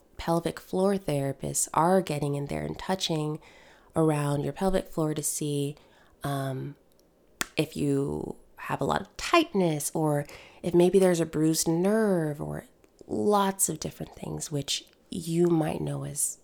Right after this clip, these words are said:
vaginismus. But, um, yeah, so maybe it's a pelvic floor therapist. Maybe you're needing to see a urologist if you're a man or a cardiologist to find out about, you know, your blood pressure and how that might impact things.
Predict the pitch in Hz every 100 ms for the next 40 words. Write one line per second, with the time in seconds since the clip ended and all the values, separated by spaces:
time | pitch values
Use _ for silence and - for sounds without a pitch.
0 | _ _ 147 147 170 - - - - 220
1 | - - - - - - _ _ _ _
2 | _ - 147 147 - 151 151 147 - -
3 | - 190 165 160 156 170 196 - - 170
4 | - - 208 208 214 220 220 220 220 -
5 | - - - _ - 185 190 196 190 180
6 | 170 175 180 175 180 - 180 175 170 165
7 | 165 160 156 147 160 190 233 - 196 190
8 | 180 175 160 160 185 214 - - - 160
9 | 147 - - - 170 175 170 160 180 190
10 | 262 - - - 160 156 151 151 147 -
11 | - 151 143 143 165 147 143 147 - 214
12 | 214 - 180 - 170 160 160 156 160 156
13 | 156 147 147 143 - 147 - 165 147 151
14 | 160 -